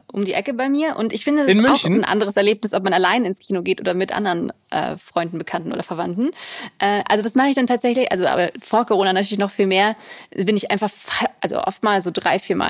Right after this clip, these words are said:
Speaker 1: einfach die Woche abends ins Kino gegangen, weil die einfach auch super schöne kleine Filme zeigen. Und
Speaker 2: Aber
Speaker 1: dann
Speaker 2: welches
Speaker 1: gehe ich
Speaker 2: Kino ist
Speaker 1: wirklich
Speaker 2: das? Erzähl ganz kurz. In, in München ist das?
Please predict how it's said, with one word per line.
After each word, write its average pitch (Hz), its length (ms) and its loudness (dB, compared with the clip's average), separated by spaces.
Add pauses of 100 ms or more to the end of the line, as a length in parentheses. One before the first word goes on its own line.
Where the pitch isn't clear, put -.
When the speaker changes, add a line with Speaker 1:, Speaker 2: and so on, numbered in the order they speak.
Speaker 1:
einfach - 460 -8
die 190 140 -8
Woche 185 240 -2
abends 180 280 -2
ins 180 100 -6
Kino 190 180 -4
gegangen, 180 280 -2
weil 175 100 0
die - 80 -4
einfach - 220 -4
auch 180 60 -8
super 185 220 -4
schöne 175 220 -4
kleine 190 240 -4
Filme 233 260 -2
zeigen. 294 240 -2 (400)
Und 233 80 4
Speaker 2:
Aber 202 100 6
Speaker 1:
dann - 100 8
Speaker 2:
welches 202 140 6
Speaker 1:
gehe 269 120 6
ich 247 40 2
Speaker 2:
Kino 226 160 6
ist 208 100 8
Speaker 1:
wirklich 196 240 6
Speaker 2:
das? - 20 -4
Erzähl 175 280 2
ganz 151 180 -2
kurz. 202 240 -2
In, 160 140 0
in 165 160 0
München 165 320 0
ist 90 160 -6
das? - 240 -12